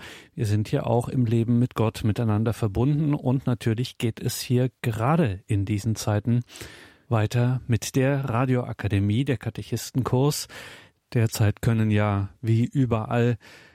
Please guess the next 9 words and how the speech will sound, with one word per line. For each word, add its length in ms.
keine 600
Veranstaltungen 840
im 160
Haus 160
Sankt 220
Ulrich 320
in 100
Hochaltingen 500
stattfinden, 760